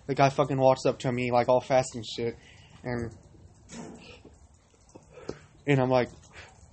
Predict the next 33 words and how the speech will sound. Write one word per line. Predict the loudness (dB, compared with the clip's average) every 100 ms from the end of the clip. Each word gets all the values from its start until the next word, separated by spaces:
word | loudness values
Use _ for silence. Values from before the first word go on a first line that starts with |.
| -4
"He | 2 4 4
might, | 2 0 -4 _ -8
you | 0
know, | 2 2 0 4
hold | 6 8
on. | 6 2 -8 -20 -20 -20 -14 0
Oh, | 2
hold | 4
on, | 4
let | 2
me | 4
go | 4
see | 4 4
what | 4
I | 4
can | 0
find | -2 -2 -2
you." | -10 -12 -14 -16 -20 -20 -20 -2
Anyway, | 4 4 4 0 -6 _ _ _ -20 -20 2 10
as | 10 10
this | 6
guy's | 8 8
talking | 8 8 8 0
to |
me, | 0 -2 -6 -16 -16 -16 -18 -20 -20 -20 -20 -16 -16 -4
you | 4 4
know, | 4
he's, | 2 -4 -14 -4
you | 0
know, | 0
he's | 0 2
messing | 2 2 4
around | 4 4